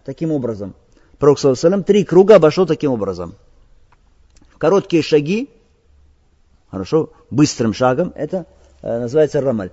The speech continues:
Три круга пророк, алейхиссалям, обошёл таким образом. Вокруг Каабы,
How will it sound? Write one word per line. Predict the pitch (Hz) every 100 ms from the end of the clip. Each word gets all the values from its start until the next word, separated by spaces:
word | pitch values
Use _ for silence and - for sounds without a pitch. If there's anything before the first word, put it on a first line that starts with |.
| _ _
Три | 190 226
круга | 185 208 214
пророк, | 180 190 190
алейхиссалям, | 170 165 180 175
обошёл | 151 151 170
таким | 143 - 127
образом. | 113 117 143
Вокруг | 151 165
Каабы, | 175 151 151 220